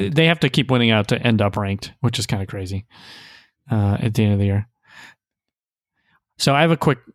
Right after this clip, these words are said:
Speaker 2: quick
Speaker 1: Yeah,
Speaker 2: thing.
Speaker 1: that's
Speaker 2: I'm,
Speaker 1: crazy.
Speaker 2: I've just pulled up the S-, the newest S and P rankings, S and P Plus rankings.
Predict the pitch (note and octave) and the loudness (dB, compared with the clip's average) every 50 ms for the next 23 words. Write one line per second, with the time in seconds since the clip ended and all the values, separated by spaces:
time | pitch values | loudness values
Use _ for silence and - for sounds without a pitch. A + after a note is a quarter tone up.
0 | _ - - D3 G2+ F#2 F2+ A#2+ A2 G2+ F#2+ A#2 A#2 A#2+ B2 A#2 A2+ - D#2 - | _ -6 -2 -2 0 0 0 0 0 0 0 0 2 2 2 0 -2 -6 -6 -6
1 | F#2 B2 A#2+ A2+ B2+ A#2+ - - - A#2+ A#2 A#2+ A#2+ A#2 B2+ A#2+ A#2 A#2 A#2 A#2+ | -4 -4 -4 -2 -4 -6 -2 0 0 2 2 2 0 2 2 2 2 4 2 2
2 | A#2+ A#2+ A#2+ - - - C3 A#2 A2+ A2 G#2+ G#2+ A2 A#2 A#2+ B2 - - - - | 2 0 -2 -2 -4 -6 -4 -2 -2 -2 0 0 0 0 0 -2 -4 -8 -4 -4
3 | B2 A#2+ - B2+ A2+ A2 C3+ A#2+ A#2 A#2 A#2+ B2 A#2+ C#3+ C3 C3+ C3 - - G#3+ | -2 -2 0 -2 0 0 2 2 2 2 0 0 0 -2 -2 -2 -4 -6 -6 -4
4 | B2 A2+ - A#2+ A2+ A#2+ A2+ - A#2 A#2+ B2 - - C3+ C#3 C#3+ D#3+ E3+ D#3+ D3 | -4 -2 -2 -2 -2 -2 0 0 0 0 0 0 0 0 0 0 0 -2 -2 -4
5 | - - | -8 -18